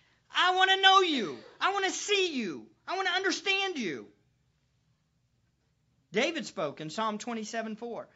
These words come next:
"One thing I have asked of, from you, from the Lord.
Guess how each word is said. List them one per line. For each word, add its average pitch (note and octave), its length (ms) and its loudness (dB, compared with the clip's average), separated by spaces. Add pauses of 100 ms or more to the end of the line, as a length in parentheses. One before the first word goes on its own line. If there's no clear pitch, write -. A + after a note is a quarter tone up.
(180)
"One F#4 500 2
thing E4+ 480 -2
I C4 140 0
have C#4 100 -2
asked D#4 460 -2 (260)
of, E3 220 -6
from D#3+ 260 -6
you, B2+ 340 -8 (640)
from F#3+ 200 -4
the E3 80 -4
Lord. C3 320 -8